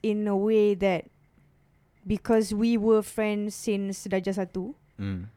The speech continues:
Speaker 1: so we're friends now in that sense, you know? Like, an, an old face that you, you still have around because you're
Speaker 2: Uh-huh.
Speaker 1: comfortable with that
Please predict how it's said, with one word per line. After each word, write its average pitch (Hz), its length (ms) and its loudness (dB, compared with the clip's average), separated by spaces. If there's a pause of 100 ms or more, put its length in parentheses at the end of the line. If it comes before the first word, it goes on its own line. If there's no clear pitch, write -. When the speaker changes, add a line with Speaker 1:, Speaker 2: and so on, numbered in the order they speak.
(160)
Speaker 1:
so 202 240 -2
we're 196 160 2
friends 190 480 -2
now 180 320 -4
in 180 160 -6
that 151 80 -6
sense, 170 340 -10
you 180 60 -8
know? 208 400 -8
Like, 180 400 -6 (340)
an, 196 300 -4
an 190 100 -4
old 202 240 2
face 190 300 -2
that 156 160 -2
you, 165 260 -2
you 170 460 -4 (240)
still 165 560 -4 (960)
have 165 400 0
around 170 480 -4
because 175 260 -4
you're 170 140 -2
Speaker 2:
Uh-huh. 185 80 -4
Speaker 1:
comfortable 170 320 -4
with 165 160 -2
that 156 160 -4